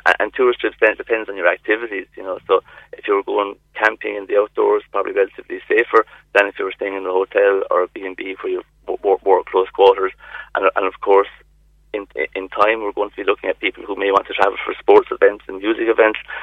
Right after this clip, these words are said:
Again, they would be very, very, uh, risky from the point of view of, of, of contracting covid nineteen.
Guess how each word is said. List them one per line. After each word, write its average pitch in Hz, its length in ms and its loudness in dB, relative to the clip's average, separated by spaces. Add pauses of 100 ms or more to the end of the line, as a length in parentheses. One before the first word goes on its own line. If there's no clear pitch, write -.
(200)
Again, 92 320 4
they 98 80 2
would 92 140 2
be 92 100 0 (100)
very, 104 240 8
very, 92 420 -2 (340)
uh, 95 500 4
risky 90 400 -2
from 82 100 -10
the 87 60 -2
point 95 240 -2
of - 60 -20
view 92 280 0
of, 90 160 4 (240)
of, 92 240 4
of 92 140 6 (300)
contracting 101 460 -2
covid 95 280 2
nineteen. 98 360 -6